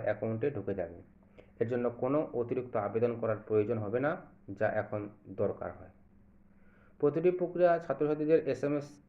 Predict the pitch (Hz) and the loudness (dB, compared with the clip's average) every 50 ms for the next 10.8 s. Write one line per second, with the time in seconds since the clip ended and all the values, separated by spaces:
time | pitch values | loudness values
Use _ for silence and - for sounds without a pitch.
0 | - - 135 131 - - 135 120 - 147 147 147 131 143 139 135 127 123 123 127 | -2 0 0 2 2 2 0 0 2 0 -2 0 0 0 -2 -2 -2 0 0 0
1 | 131 131 131 123 120 117 113 127 139 170 226 247 - - - - - 113 110 107 | 0 0 0 0 0 -2 0 0 0 0 0 -2 -6 -14 -18 -16 -10 -4 -2 -2
2 | 98 92 - 95 95 90 87 92 87 - - - - - _ - - - - - | -2 -2 -4 -6 -6 -6 -8 -8 -10 -14 -20 -20 -20 -20 _ -20 -20 -20 -20 -20
3 | - - - 139 143 147 165 165 165 165 175 175 160 151 147 165 165 156 170 165 | -12 -2 2 2 2 4 2 0 0 2 2 2 2 0 -2 -4 -6 -6 -6 -4
4 | 165 175 170 175 170 165 156 147 147 151 143 131 139 135 135 - - - 151 - | 0 0 2 4 4 4 2 4 2 2 2 4 2 2 2 0 -6 -4 0 0
5 | 147 143 - - - 175 170 160 151 143 - 156 131 123 120 - 143 143 143 - | 0 0 0 0 0 2 2 2 0 0 0 0 0 0 0 -2 -4 -6 -4 -4
6 | 127 120 120 117 113 117 113 113 - - - - 107 98 87 - 90 82 - - | -4 -2 -2 -2 -4 -6 -8 -8 -6 -6 -4 -2 -2 -2 -2 -4 -10 -14 -16 -20
7 | - - - _ - - - - - - - - - - - - - 131 143 147 | -20 -20 -20 _ -20 -20 -20 -20 -20 -20 -20 -20 -20 -20 -20 -8 -2 0 2 4
8 | 175 170 190 180 165 147 156 156 - 175 175 170 165 170 175 165 - 160 160 175 | 6 6 6 4 4 2 0 0 0 0 0 0 0 0 -2 0 0 0 0 0
9 | 175 - 180 165 - 160 143 - - 156 156 - 139 139 151 143 143 143 143 147 | 0 -2 -2 -2 -2 -4 -4 -2 -4 -4 0 0 -2 0 -2 -2 -4 -4 -4 -2
10 | 143 147 143 139 139 - - - 117 127 131 - 147 147 147 - | 0 0 0 0 -4 -8 -8 -4 -2 -2 0 2 4 4 4 2